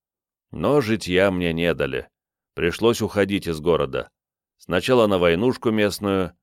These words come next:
а потом и вообще убираться вон. Иначе бы точно придавили втихаря. Погибельное задание удалось обратить себе на пользу, во многом благодаря новгородскому князю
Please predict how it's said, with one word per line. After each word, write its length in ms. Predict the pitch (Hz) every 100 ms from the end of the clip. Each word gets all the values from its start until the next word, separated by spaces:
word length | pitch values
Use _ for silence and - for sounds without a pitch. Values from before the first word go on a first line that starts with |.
| _
а 120 | -
потом 340 | 123 127 135 113
и 20 |
вообще 340 | 107 95 -
убираться 540 | 82 76 76 71 - 76
вон. 320 | 69 67 - _ _ _ _ _ _
Иначе 400 | - 85 95 -
бы 220 | 92 92 87
точно 440 | 107 92 - 80
придавили 540 | 78 78 82 78 71
втихаря. 580 | 71 - 71 78 71 64 - _ _ _ _ _ _ _ _ _ _
Погибельное 680 | 64 82 127 123 117 113 101
задание 460 | 98 107 117 95
удалось 380 | 85 85 92 87
обратить 460 | 85 82 82 101 -
себе 240 | 80 76
на 140 | 71
пользу, 560 | 71 101 95 92 92 85 _ _
во 220 | - 80 107
многом 360 | 131 117 113
благодаря 500 | 101 98 98 98 101
новгородскому 680 | 92 87 82 92 92 - 87
князю 560 | 85 92 92 82 85